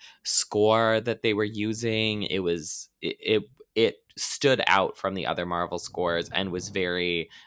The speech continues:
um, interesting and emotionally evocative. Also, just, like, the sets were pretty.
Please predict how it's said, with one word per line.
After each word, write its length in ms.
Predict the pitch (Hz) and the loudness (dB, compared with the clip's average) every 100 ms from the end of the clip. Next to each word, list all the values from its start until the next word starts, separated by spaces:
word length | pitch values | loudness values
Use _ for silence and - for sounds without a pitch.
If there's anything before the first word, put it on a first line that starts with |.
| - | -6
um, 200 | 92 87 - | -2 -2 -4
interesting 720 | - 107 110 104 - 98 90 82 | -4 -4 -4 -4 -2 -2 -2 -6
and 180 | 85 87 | -6 -4
emotionally 600 | 82 82 101 - 107 98 | -6 -2 0 0 0 0
evocative. 540 | 92 92 - 104 92 - | 2 0 0 -6 -6 0
Also, 280 | 120 - | 0 0
just, 200 | 147 131 | -6 -6
like, 140 | 82 80 | -8 -10
the 100 | - | -10
sets 380 | - 90 87 - | -6 -6 -6 -8
were 80 | |
pretty. 300 | 139 143 143 | -8 -6 -6